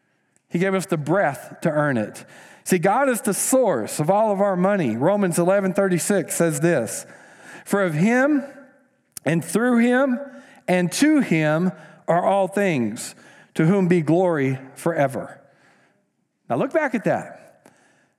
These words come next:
"For of him and through him and to him are all things." What are all things? <laughs> Everything, including the ability to make a living.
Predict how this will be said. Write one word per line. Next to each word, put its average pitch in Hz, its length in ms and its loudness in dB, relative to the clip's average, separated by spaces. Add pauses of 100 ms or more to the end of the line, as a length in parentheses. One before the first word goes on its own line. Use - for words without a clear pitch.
(180)
"For 165 220 -4
of 302 380 -2
him 294 240 2
and 190 220 0
through 262 240 2
him 247 380 0
and 180 300 -2
to 285 360 2
him 196 360 2 (100)
are 247 440 0
all 233 360 2
things." 190 720 0 (260)
What 202 240 2
are 247 160 2
all 240 160 2
things? 214 640 0 (240)
<laughs> 165 500 0
Everything, 214 1200 0 (140)
including 214 720 2
the 196 100 2
ability 185 880 2 (880)
to 165 80 -2
make 185 200 2
a 185 60 2
living. 185 380 0